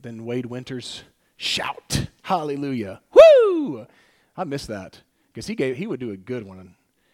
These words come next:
He would do a good one. Maybe a little bit different. But what I'll, I keep thinking of this instead of individually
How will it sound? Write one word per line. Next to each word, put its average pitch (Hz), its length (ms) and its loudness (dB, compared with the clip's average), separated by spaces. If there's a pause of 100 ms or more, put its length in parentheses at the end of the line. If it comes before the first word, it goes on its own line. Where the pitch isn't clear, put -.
(360)
He 147 80 -16
would 131 100 -10
do 117 120 -8
a 101 60 -14
good 95 180 -18
one. 87 180 -20 (840)
Maybe 139 260 -6
a 139 40 -4
little 135 220 -6
bit 117 160 -14
different. 120 340 -14 (800)
But 175 100 -8
what 180 140 0
I'll, 170 240 0
I - 220 -10
keep - 260 -18
thinking 175 400 -8
of 175 100 -8
this 170 260 -8
instead 143 340 -8
of 127 100 -10
individually 135 880 -10